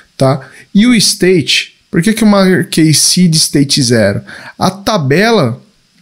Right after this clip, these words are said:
da etapa anterior, ela tá aqui dentro do state. E current é sempre o item atual da lista, tá?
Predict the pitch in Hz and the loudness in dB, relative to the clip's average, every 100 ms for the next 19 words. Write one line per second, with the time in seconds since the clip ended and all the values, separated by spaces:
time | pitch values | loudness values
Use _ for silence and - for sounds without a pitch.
0 | _ - 131 139 135 135 131 135 143 135 | _ -4 0 0 0 -2 0 0 2 2
1 | 151 170 156 151 180 - 196 180 165 170 | 2 0 0 -2 -6 -4 0 2 2 2
2 | 156 175 - 113 107 - - - - - | 0 0 0 -2 -2 -4 -8 -10 -20 -20
3 | - - 208 202 - 185 233 196 117 110 | -14 -4 -2 -4 0 2 4 2 0 -2
4 | - - _ - 151 - - 202 254 - | -4 -6 _ -2 0 0 0 2 2 2
5 | 247 233 196 185 190 - - 214 247 - | 2 4 4 4 0 -8 -4 0 0 -2
6 | 277 262 - 196 196 - 233 226 143 147 | -2 -2 -2 -4 -4 0 2 4 2 2
7 | 170 196 180 139 - - 131 _ _ _ | 2 2 2 2 0 -6 -10 _ _ _
8 | - 127 135 | -2 0 0